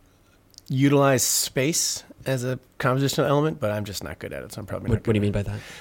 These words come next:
Speaker 1: Like the space between sounds, like, uh, using silence as an element. I was really into it in college, but then I was just like, "My computer can do anything."
Speaker 2: <laughs>
Speaker 1: My compact computer. Um,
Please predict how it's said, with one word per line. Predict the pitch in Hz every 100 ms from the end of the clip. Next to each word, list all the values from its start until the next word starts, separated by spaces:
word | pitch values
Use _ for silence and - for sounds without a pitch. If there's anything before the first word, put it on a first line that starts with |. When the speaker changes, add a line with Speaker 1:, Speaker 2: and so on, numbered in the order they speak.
| -
Speaker 1:
Like | 240 196
the | 208 151 -
space | - 185 156
between | - 127 - 120
sounds, | 113 107 - 110
like, | - 107 101
uh, | 107 104
using | 113 113 107
silence | - 107 104 104
as | 107 104
an |
element. | 104 104 104 107 156
I |
was | 135 135
really | 165 139
into | 123
it | 113
in |
college, | 113 110 107 101
but | 107
then | 110 104
I | 101
was | 104
just | - - 113
like, | 98 -
"My | 190
computer | 202 190 - 277
can | 226 208
do | 240
anything." | 311 320 - 214 - - - -
Speaker 2:
<laughs> | 127 123 101 - -
Speaker 1:
My | 185
compact | - 285 311 262 269
computer. | 294 277 294 302 262 247 139 151 160 - - -
Um, | 143 131 131 127 127